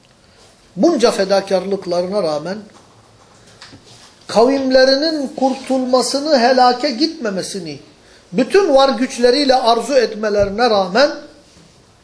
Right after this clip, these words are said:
kimseden bir şey beklemezler. Bu onların samimiyetlerinin ayrı bir göstergesidir. Bir ücret istemezler.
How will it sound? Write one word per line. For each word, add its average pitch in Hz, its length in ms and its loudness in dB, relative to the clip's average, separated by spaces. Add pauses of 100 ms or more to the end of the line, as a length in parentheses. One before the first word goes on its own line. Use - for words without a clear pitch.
kimseden 175 580 -6
bir 160 60 -8
şey 147 280 -12
beklemezler. - 640 -10 (960)
Bu 339 440 2 (300)
onların 208 460 0
samimiyetlerinin 196 1200 -6
ayrı 180 380 -2
bir 151 100 -4
göstergesidir. 139 920 -16 (2750)
Bir 285 100 -2
ücret 226 320 0
istemezler. 180 600 -6